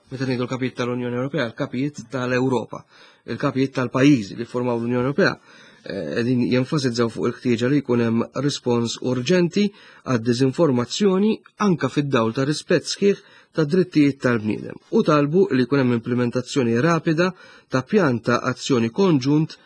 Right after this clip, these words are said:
biex tiġi trattata il-kwistjoni ta' diżinformazzjoni. Apparti minn hekk ukoll għandu jkun hemm azzjoni maġla u deċiżiva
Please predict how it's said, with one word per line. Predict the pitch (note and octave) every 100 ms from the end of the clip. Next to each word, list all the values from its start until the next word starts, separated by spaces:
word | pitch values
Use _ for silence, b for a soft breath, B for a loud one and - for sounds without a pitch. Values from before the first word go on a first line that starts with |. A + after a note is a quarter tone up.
| b
biex | - E3+ - -
tiġi | - C#3+ C3 C#3+ -
trattata | - E3+ D3+ C#3 B2+ C3 -
il-kwistjoni | D3+ D3 C3 - C3 B2
ta' | - A#2+
diżinformazzjoni. | A2+ A#2 A#2 A2 A#2 A2+ B2 - C3+ F2 - _ B B B B
Apparti | B2 - C3+ A#2+
minn | C3+ B2+
hekk | -
ukoll | - B2+ B2 B2
għandu | - C#3+ A#2+ A#2
jkun | A2+ C#3 B2+
hemm | G#2+ A2
azzjoni | - B2+ - - C#3 A#2 A2 - b b
maġla | B2 C#3+ C#3+ C#3 F3+ - -
u | F3 A#2+
deċiżiva | A2 A#2 G3+ C#3+ A#2 A2 A#2